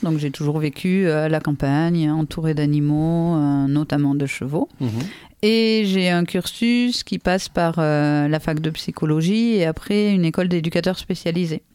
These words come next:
Speaker 2: Mhm.
Speaker 1: Et j'ai eu la chance, euh, pendant mes études, en fait, d'aller faire un, un stage, euh, très long, euh, enfin d'une année,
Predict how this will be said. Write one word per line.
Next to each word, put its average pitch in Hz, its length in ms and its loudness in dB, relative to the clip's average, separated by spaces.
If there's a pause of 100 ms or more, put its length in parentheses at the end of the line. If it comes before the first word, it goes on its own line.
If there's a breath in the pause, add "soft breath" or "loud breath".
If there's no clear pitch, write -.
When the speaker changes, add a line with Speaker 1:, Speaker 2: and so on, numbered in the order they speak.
Speaker 2:
Mhm. 127 260 -4 (640 loud breath)
Speaker 1:
Et 185 140 2
j'ai 170 120 2
eu 185 120 2
la 196 160 2
chance, 220 580 -2
euh, 170 80 2
pendant 180 320 0
mes 170 240 0
études, 208 300 0
en 180 100 0
fait, 202 260 -4
d'aller 170 280 0
faire 185 380 -2
un, 165 280 2
un 160 160 2
stage, 170 480 0
euh, 147 160 2
très 175 260 -4
long, 170 360 2
euh, 143 200 2
enfin 147 200 0
d'une 160 200 2
année, 160 360 2